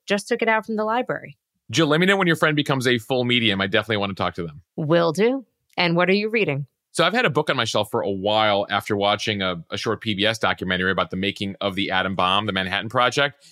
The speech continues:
Speaker 2: The whole story is fascinating, and I heard great things about this book, The General and the Genius. We'll link to it in the show notes. It's the amazing story of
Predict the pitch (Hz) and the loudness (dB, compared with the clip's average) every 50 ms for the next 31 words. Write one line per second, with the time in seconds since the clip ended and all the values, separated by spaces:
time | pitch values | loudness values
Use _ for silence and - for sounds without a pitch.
0 | _ _ _ - 143 156 214 254 233 - - 196 185 175 170 - - 135 127 127 | _ _ _ -2 2 2 2 2 2 0 0 2 2 2 2 2 0 0 0 2
1 | - 143 135 135 131 131 131 - - 120 117 117 113 113 101 - 110 113 113 113 | 2 2 2 2 2 0 -4 -4 -2 0 0 0 0 -2 -4 -2 0 2 2 0
2 | - - 117 147 143 127 135 131 123 - 123 123 123 117 117 107 110 107 - 104 | -2 -2 -2 -4 -2 0 0 -2 0 0 -2 -2 0 -2 0 0 -2 -2 -2 -8
3 | 101 _ - 113 110 _ _ 107 104 98 90 113 117 120 127 135 139 131 131 - | -8 _ -2 -2 -2 _ _ -6 -6 -4 0 0 2 2 2 0 0 0 -2 -2
4 | 107 110 107 92 98 95 92 82 92 98 104 110 113 120 131 147 139 - 101 95 | -2 -4 -2 -2 -2 -4 -4 -4 -4 -2 -2 -2 -2 -2 -4 -4 -4 -6 -6 -4
5 | 95 104 113 110 - 117 113 - 92 95 87 - - 120 113 113 107 95 90 87 | -2 -2 -4 -2 -2 -2 -2 -2 -4 -6 -6 -2 0 0 2 2 2 0 0 -2
6 | - - _ _ _ _ _ _ 110 101 131 127 123 120 120 139 131 139 139 120 | -6 -14 _ _ _ _ _ _ -6 -2 0 0 2 2 2 2 2 0 -4 -4
7 | - - 123 120 120 117 113 113 - - 110 107 104 104 104 101 101 | -2 0 0 2 4 2 2 2 0 0 2 2 4 4 2 0 -2